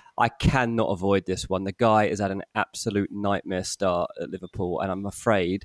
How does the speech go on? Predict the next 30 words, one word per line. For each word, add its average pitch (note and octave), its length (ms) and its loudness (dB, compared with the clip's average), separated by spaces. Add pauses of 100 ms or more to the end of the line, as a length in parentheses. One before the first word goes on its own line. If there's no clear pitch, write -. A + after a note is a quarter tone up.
as - 160 0
a A2 40 6
result, G#2 300 4
he's G2 140 -4
fallen G#2 540 4
into G2 480 2 (340)
Melon G2 460 4
territory. F#2+ 680 0 (640)
<sighs> A#2 260 -2
So C#3+ 160 2
let's C#3+ 160 2
just - 240 -2
sum A#2+ 200 4
it A2+ 60 2
up, C3 200 2
shall A2+ 180 4
we? C3 120 6
He C#3 60 4
came C3 300 4
on B2 220 2 (600)
in C3+ 140 6
the C3+ 60 8
game C3 180 6
against B2+ 220 2
United C3+ 380 6
and B2+ 120 4
missed C3 220 2
an A#2+ 60 4
absolute B2 440 2
sitter, D#3 420 2